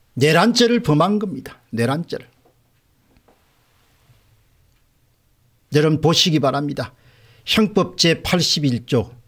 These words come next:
내란죄는 헌법 또는 법률에 정한 절차에 의하지 아니하고 헌법 또는 법률의 기능을 소멸시키거나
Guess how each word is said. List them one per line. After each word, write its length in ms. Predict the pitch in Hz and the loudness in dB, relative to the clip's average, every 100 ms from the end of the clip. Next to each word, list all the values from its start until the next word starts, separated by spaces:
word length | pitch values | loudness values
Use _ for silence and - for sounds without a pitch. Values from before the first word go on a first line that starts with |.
| _ - | _ -2
내란죄는 720 | 120 135 151 151 117 151 - - - - _ _ _ _ _ _ _ _ _ _ _ _ _ - | 2 2 2 0 0 0 -4 -12 -20 -20 _ _ _ _ _ _ _ _ _ _ _ _ _ -2
헌법 540 | 170 180 185 247 247 - | 2 2 2 0 2 0
또는 360 | 208 185 170 | 2 2 2
법률에 580 | 220 214 220 220 208 180 | 2 2 4 4 2 2
정한 360 | 151 143 139 131 | 2 2 2 2
절차에 500 | 156 143 - 135 127 | 0 0 0 2 2
의하지 560 | 131 135 139 170 180 180 | 2 2 2 0 0 2
아니하고 880 | 120 104 101 101 95 95 82 65 - _ _ _ _ _ _ _ - | 0 0 0 -2 -4 -8 -10 -18 -20 _ _ _ _ _ _ _ -2
헌법 380 | 170 170 233 233 | 2 4 2 2
또는 280 | 220 202 190 | 0 2 2
법률의 480 | 190 196 196 185 165 | 2 4 4 2 0
기능을 460 | - 170 220 220 | 2 4 4 2
소멸시키거나 1080 | 185 - 220 220 151 - - 117 101 95 - | 0 0 2 2 2 -2 -4 -2 -2 -4 -10